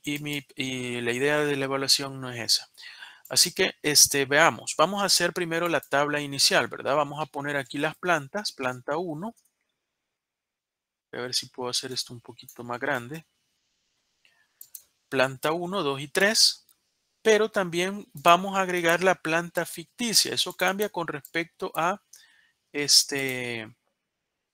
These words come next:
lo que ya resolvimos anteriormente, ¿verdad? Y luego vamos a ver los centros de distribución. Uno, dos, tres y cuatro. Son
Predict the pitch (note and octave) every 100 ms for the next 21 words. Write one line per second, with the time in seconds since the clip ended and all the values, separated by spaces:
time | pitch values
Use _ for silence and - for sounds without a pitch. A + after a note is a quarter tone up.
0 | _ _ D3 - C#3 C#3+ F3 E3+ C#3+ C3
1 | D#3+ D#3+ C#3+ C#3+ C3+ C3 C3+ A2+ - -
2 | B2+ F3 E3+ D3+ E3 F#3 F3+ F3 F3+ F#3
3 | E3 E3 E3+ D#3+ E3 D#3+ E3 D#3+ C#3 B2+
4 | B2 - D#3 F3 - F3 F3 A3+ _ _
5 | _ _ _ - F3 C#3 F3+ B3+ _ _
6 | - - _ _ _ _ _ _ _ _
7 | _ _ D#3 E3 - E3 D#3 C3+ - D#3
8 | B2 - - - D#3